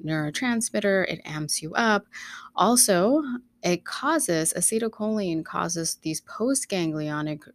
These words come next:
neurons to release norepinephrine and, uh, norepinephrine and epinephrine. So the three neurotransmitters that are involved in the sympathetic nervous system is acetylcholine,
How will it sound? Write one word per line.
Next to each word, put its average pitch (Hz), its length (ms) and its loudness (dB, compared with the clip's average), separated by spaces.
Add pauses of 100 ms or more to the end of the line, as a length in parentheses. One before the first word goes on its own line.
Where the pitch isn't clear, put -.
neurons 151 500 -6
to - 160 -6
release 151 400 -4 (140)
norepinephrine 190 1200 -2 (600)
and, 156 540 -2 (640)
uh, 165 280 -2 (280)
norepinephrine 180 920 2
and 156 240 -6
epinephrine. 156 800 -6 (140)
So 160 360 0 (360)
the 185 120 2
three 247 640 0 (120)
neurotransmitters 170 960 -2
that 165 120 -6
are 160 80 -4
involved 220 640 -2 (500)
in 233 180 2
the 214 80 2
sympathetic 180 540 -2
nervous 160 360 -2
system 156 580 -4 (120)
is 151 360 -6 (200)
acetylcholine, 226 1200 0